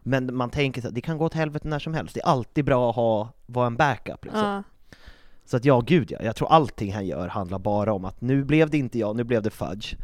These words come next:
Speaker 1: Men det kan bli jag nästa gång.
Speaker 2: Vi är inte det lite så här nice guy dating som vi pratade om? Vad var det du
Speaker 1: Precis.
Speaker 2: kallar det? Snälla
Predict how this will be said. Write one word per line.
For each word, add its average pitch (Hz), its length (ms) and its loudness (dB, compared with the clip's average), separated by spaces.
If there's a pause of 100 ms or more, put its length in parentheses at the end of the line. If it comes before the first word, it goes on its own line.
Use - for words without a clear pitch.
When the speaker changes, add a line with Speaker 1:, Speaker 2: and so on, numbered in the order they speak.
(120)
Speaker 1:
Men 101 100 -4
det 98 60 -2
kan 98 240 -8
bli 101 120 -4
jag 92 160 -2
nästa 170 580 2
gång. 98 340 -2 (260)
Speaker 2:
Vi 254 220 -2
är 262 40 2
inte 262 200 0
det 262 140 8
lite 220 260 2
så 226 80 -2
här 214 80 -2
nice 214 460 -2
guy 208 380 0
dating 220 540 0
som 202 120 -8
vi 190 100 -4
pratade 190 400 -4
om? 185 140 -2
Vad 233 120 4
var 247 100 6
det 240 60 6
du 240 40 2
Speaker 1:
Precis. 240 120 -4
Speaker 2:
kallar 208 180 -2
det? 202 60 -6
Snälla 202 680 -4